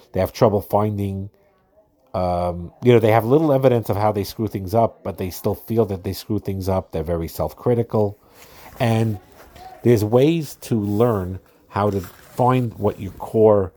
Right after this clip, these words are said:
what you're really upset about, what your irrational thought is. So, David Burns, we're gonna talk about this a different time, just touching upon the subject now.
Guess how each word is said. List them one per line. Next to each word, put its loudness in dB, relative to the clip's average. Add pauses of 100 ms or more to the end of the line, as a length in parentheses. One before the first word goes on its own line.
(720)
what -4
you're 0
really -2
upset -4
about, -6
what -2
your -4
irrational -2
thought -4
is. -12 (420)
So, 2 (540)
David 2
Burns, 4
we're -2
gonna -2
talk -2
about 2
this -8
a -10
different -8
time, -6
just -14
touching -6
upon -6
the -8
subject -8
now. -8